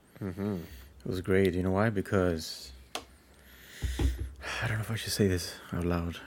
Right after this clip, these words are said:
Speaker 2: 'cause they might be listening.
Speaker 1: Right. You can say it anyways. You're in a safe spot,
Speaker 2: Yeah.
Speaker 1: okay?
Speaker 2: I, I tricked Google.
Speaker 1: Okay. <laughs> How'd you do that?
Speaker 2: <laughs>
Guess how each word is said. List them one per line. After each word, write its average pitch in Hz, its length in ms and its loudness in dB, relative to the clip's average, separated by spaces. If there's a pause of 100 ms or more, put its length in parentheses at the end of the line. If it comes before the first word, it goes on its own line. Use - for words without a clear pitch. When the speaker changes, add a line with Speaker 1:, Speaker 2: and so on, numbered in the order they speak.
Speaker 2:
'cause 90 100 2
they 87 80 4
might 92 160 6
be 87 80 0
listening. 85 380 0 (720)
Speaker 1:
Right. 92 320 4
You - 80 -8
can 107 100 2
say 98 160 8
it 92 60 6
anyways. 85 440 0
You're 90 140 4
in 98 80 2
a 95 40 -2
safe 113 260 8
spot, 95 300 10
Speaker 2:
Yeah. 113 100 4
Speaker 1:
okay? 101 300 2 (2000)
Speaker 2:
I, 135 680 2 (320)
I 110 120 2
tricked - 420 4
Google. 123 320 4 (1120)
Speaker 1:
Okay. 110 500 6 (240)
<laughs> 147 220 8
How'd 143 180 12
you 139 60 2
do 185 140 12
that? 147 260 12 (180)
Speaker 2:
<laughs> - 40 -20